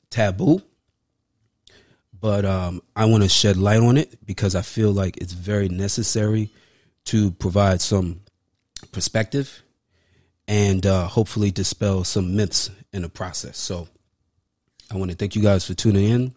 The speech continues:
I wanna thank all my, all my viewers for tuning in as well on Instagram, my Instagram family. Today,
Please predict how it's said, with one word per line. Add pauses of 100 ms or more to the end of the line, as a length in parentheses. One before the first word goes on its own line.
(360)
I (720)
wanna
thank
all
my, (340)
all
my
viewers (640)
for
tuning
in
as
well
on
Instagram,
my
Instagram
family. (1500)
Today,